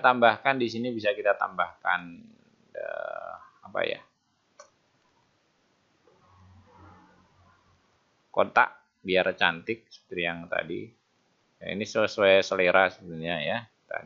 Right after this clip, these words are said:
contoh saja, kemudian kita bisa tambahkan logo atau gambar, misalkan seperti ini, diambil dari komputer juga bisa. Ya, oke,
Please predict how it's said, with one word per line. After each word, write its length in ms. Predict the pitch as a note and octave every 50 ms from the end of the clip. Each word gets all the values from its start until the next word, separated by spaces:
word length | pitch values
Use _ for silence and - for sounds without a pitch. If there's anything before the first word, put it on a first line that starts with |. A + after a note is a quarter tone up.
| D#2+ E2 _
contoh 240 | - D#2+ - E2 D#2
saja, 400 | - - - D#2+ D2+ E2 E2+ F2 -
kemudian 560 | - E2+ E2 E2 D#2+ D#2+ - D#2+ D#2+ D#2+ E2 E2
kita 240 | - - - D#2+
bisa 400 | D#2+ D#2+ D2+ E2+ D#2+ D#2+ D#2+ - _ _ _ _ _ _ _ _
tambahkan 480 | - F#2 F2+ E2+ E2 D#2+ - F2 E2+ E2+
logo 560 | F2 G#2+ A#2+ A2+ G#2+ G2+ G2+ B2+ D#3 D#3 - _ _ _ _ _
atau 240 | _ - E2 E2 E2
gambar, 640 | D#2+ E2+ D#2+ D#2 D#2 D2+ D#2+ E2+ - - - B2 - _ _ _ _ _ _ _ _ _ _ _ _
misalkan 400 | _ _ - - - - - -
seperti 480 | - _ _ - - _ - - - -
ini, 140 | - - C3+ C#3+ _ _ _ _ _ _ _ _ -
diambil 640 | D2 D2+ D#2 - - - - E2 E2 E2+ E2 D#2+ D#2+
dari 160 | E2 D#2+ -
komputer 400 | F2 E2 E2 D#2+ D#2 D#2 F2 E2+ D2+
juga 160 | E2+ D#2 D2+
bisa. 260 | D2 D2+ - - - - _ _ _ _ _ _ _ _ _ _ _ _ _ _ _ _ _ _ _ _ _ _
Ya, 140 | - - -
oke, 840 | _ _ _ _ _ _ _ _ _ _ _ _ _ - F2 G#2